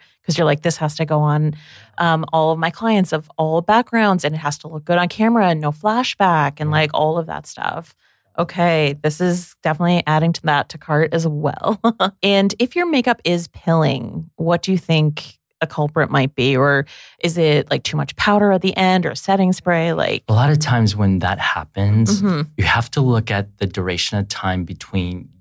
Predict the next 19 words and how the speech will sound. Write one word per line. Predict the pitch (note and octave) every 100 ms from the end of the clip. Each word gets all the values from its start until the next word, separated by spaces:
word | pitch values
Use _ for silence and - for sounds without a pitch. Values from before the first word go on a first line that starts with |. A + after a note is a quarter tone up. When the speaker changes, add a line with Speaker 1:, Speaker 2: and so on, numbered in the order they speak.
| _ _ _ _ _ _ _ -
Speaker 2:
you | F#2+ F#2+ F2
set | - - G2 -
your | A#2+
makeup | A#2 A2+ A2+ A2+ -
and | F#2+
when | F2+ E2+
that | E2 -
happens. | - D#2+ - - - E3+ F3
Speaker 1:
Okay. | D#3+ D#3+ D3+
Speaker 2:
So | D3+ G#2+
if | F#2+ -
it's | G2+ -
usually | G#2 G#2+ G#2+
within | G#2+ G#2+ G2+ F2+
an | E2+ D#2+
hour, | E2+ E2 E2+ F2 F#2 G2+ _ _ _ _
it's | G2 - -
the | G#2
base | E2 - D#2+ D2 C#2+ -